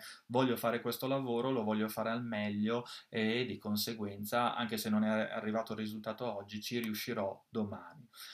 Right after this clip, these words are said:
E quindi la pazienza, la perseveranza, e la terza è l'autoanalisi.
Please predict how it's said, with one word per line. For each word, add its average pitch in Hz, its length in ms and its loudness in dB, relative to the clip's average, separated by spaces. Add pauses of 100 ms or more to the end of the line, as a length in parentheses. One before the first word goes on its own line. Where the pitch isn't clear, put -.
(180)
E 127 300 4
quindi 120 480 2 (100)
la - 100 -2
pazienza, 202 580 2
la 113 100 2
perseveranza, 196 1000 2
e 208 120 0
la 220 140 4
terza 254 520 2
è 151 80 6
l'autoanalisi. 143 1300 0